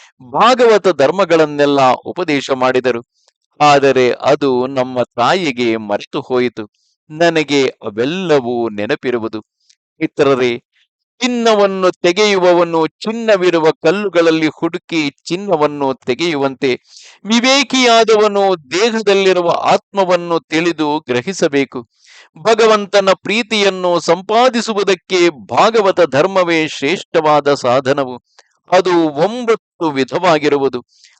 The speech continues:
ಅದು ಪರಮ ಸೌಖ್ಯವನ್ನು ಸಂಪಾದಿಸಿಕೊಡುವುದು.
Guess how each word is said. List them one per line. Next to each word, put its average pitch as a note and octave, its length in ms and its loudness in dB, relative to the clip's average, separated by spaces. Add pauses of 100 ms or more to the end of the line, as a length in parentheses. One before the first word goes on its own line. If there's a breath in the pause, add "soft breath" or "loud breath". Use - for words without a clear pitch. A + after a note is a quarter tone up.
ಅದು A3+ 240 2
ಪರಮ A#3+ 440 2
ಸೌಖ್ಯವನ್ನು A3 1040 0
ಸಂಪಾದಿಸಿಕೊಡುವುದು. D#3 1120 -2